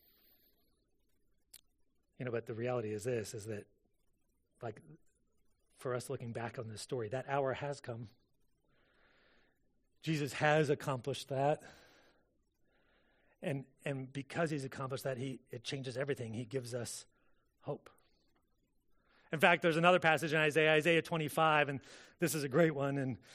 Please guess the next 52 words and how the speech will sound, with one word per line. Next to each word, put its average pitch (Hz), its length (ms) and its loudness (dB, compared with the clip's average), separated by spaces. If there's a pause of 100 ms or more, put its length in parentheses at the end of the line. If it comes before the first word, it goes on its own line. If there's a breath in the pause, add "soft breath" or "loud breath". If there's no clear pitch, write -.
(300 loud breath)
and 156 160 0
we're, 170 140 -2
in, 175 180 -2
in 160 180 -6
just 185 180 0
a 170 40 0
moment, 175 280 4
we're 165 120 4
going 190 200 6
to 185 60 6
be 165 140 4
going 170 380 6
into 165 180 2
communion, 165 560 2
and, 139 260 0 (160)
and 151 100 -2
we're 156 60 -2
gonna 160 140 -2
be 151 80 -2
singing 185 400 0
a 165 40 0
song 175 300 2
that's 160 160 2
written 165 180 -2
based 160 240 0
on 160 80 -2
Isaiah 156 360 4
twenty-five. 156 640 0
But 156 140 2 (260 loud breath)
Isaiah 170 340 6
twenty-five 170 460 2
speaks - 240 -4
of 160 60 -4
this 151 140 -4
feast, 160 380 -2
and 160 100 -4
listen, 180 220 -2
listen 185 200 2
to 175 60 6
what 160 40 4
it 143 80 -2
says. 143 280 0 (300 loud breath)
"And 226 100 8
the 226 80 12
Lord 240 340 12
of 233 100 8
hosts 233 360 10
will 208 120 -2
prepare 208 440 6
a 185 80 8
lavish 214 600 8
banquet 202 640 4